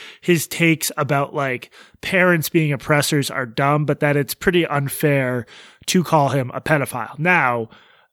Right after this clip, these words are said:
the sort of interesting context here is Noah is literally one of the worst people I've encountered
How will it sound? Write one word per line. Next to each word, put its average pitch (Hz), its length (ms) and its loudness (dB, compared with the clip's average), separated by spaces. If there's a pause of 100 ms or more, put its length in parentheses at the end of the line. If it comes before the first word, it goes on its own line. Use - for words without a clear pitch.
(160)
the 151 380 2
sort 180 240 0
of 156 80 -2
interesting 170 460 2
context 190 480 0
here 156 180 2
is 143 240 0
Noah 175 460 4
is 147 260 -2
literally 151 880 0 (520)
one 165 340 2
of 165 100 2
the 160 100 2
worst 147 380 0
people 143 260 0
I've 131 220 -2
encountered 139 560 0